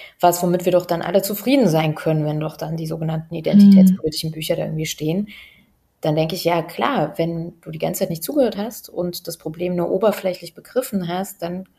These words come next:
Speaker 1: kannst
Speaker 2: Mhm.
Speaker 1: du jetzt auch wirklich sagen, dann seid doch jetzt alle zufrieden. Aber wenn du
Speaker 2: Mhm.
Speaker 1: das Problem verstanden hättest, dann wüsstest du, es ging nie darum, Namen zu ergänzen.
Speaker 2: Mhm.
Speaker 1: So, weil das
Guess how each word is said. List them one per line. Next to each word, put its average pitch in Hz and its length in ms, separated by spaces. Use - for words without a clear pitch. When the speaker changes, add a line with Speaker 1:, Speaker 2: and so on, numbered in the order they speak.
Speaker 1:
kannst 202 260
Speaker 2:
Mhm. 208 40
Speaker 1:
du 185 60
jetzt 175 240
auch - 160
wirklich 233 260
sagen, 165 400
dann 160 160
seid 160 200
doch 165 120
jetzt 160 120
alle 156 200
zufrieden. 156 840
Aber 151 220
wenn 214 80
du 202 60
Speaker 2:
Mhm. 202 40
Speaker 1:
das - 140
Problem 156 300
verstanden 196 560
hättest, 180 380
dann 170 120
wüsstest 175 320
du, 165 60
es 156 160
ging 190 200
nie 190 140
darum, 160 360
Namen 180 340
zu - 180
ergänzen. 156 680
Speaker 2:
Mhm. 202 320
Speaker 1:
So, - 400
weil 151 140
das - 380